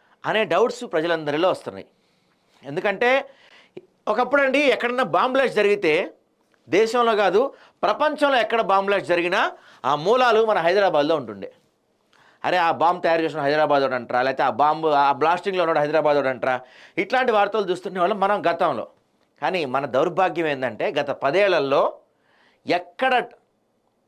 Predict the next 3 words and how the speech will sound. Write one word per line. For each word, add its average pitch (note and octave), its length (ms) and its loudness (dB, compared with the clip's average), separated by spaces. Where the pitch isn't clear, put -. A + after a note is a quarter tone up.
దేశవ్యాప్తంగా A3+ 680 0
ఎక్కడ G3 380 0
డ్రగ్ E3 320 -2